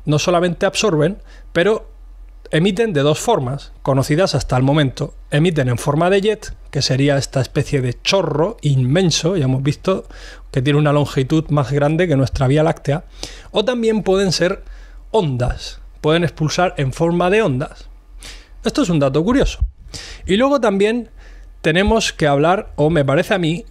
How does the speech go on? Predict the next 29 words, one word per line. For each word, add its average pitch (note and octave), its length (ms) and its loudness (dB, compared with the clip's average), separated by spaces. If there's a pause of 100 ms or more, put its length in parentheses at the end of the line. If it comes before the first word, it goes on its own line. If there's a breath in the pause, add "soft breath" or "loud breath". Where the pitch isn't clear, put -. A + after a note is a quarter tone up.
que - 100 -2
deberíamos D3 480 2
de D3 80 0
hablar C3+ 260 2
sobre C3+ 280 0
la C3 80 2
importancia G3 840 0 (320 soft breath)
de D3 120 2
lo C#3+ 140 2
que C#3 60 -2
está A3 300 0
expulsando D3 800 0 (200)
estos - 380 0
agujeros C#3+ 400 2
negros, D#3+ 560 0
porque D3+ 280 0
si D3 100 0
nos D#3+ 120 2
damos B3 260 0
cuenta, D#3 520 0
lo D3 140 0
que C#3 60 0
están G3 200 -2
expulsando G3 800 -2 (240)
es E3 280 0
hidrógeno, G#3+ 640 0 (420 loud breath)
oxígeno E3+ 600 0
y D3 60 2
carbono. D3 580 0